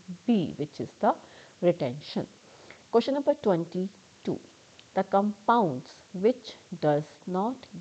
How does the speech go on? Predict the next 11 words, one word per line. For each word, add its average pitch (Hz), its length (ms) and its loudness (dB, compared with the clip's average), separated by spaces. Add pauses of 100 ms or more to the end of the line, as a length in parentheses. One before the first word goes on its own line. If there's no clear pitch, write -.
get 180 220 2 (160)
degraded 156 960 -2 (160)
under 220 360 -2 (240)
any 214 520 0
circumstances 156 1160 -6 (180)
is 151 220 0 (560)
called - 420 -10 (800)
A, 220 180 6
persistent, 214 960 -2 (260)
B, 151 220 -2 (640)
bioaccumulation, 233 1200 2